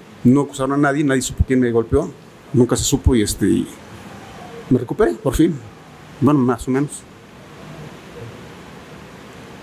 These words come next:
Y seguí viviendo otros años más, en, porque eso fue en el dos mil veinte.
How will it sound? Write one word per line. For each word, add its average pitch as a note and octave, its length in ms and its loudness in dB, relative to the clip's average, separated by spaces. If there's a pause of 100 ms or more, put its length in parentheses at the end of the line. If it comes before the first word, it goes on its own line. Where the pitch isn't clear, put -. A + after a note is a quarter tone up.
(340)
Y C3 80 2
seguí C3 220 0
viviendo C#3 260 -2
otros A#2 220 -6
años A#2+ 180 0
más, A#2+ 160 -2
en, A#2+ 140 -2
porque - 220 0
eso - 100 -10
fue D3 100 2
en C#3+ 60 4
el B2 60 0
dos A2+ 120 2
mil B2+ 160 6
veinte. C#3+ 240 0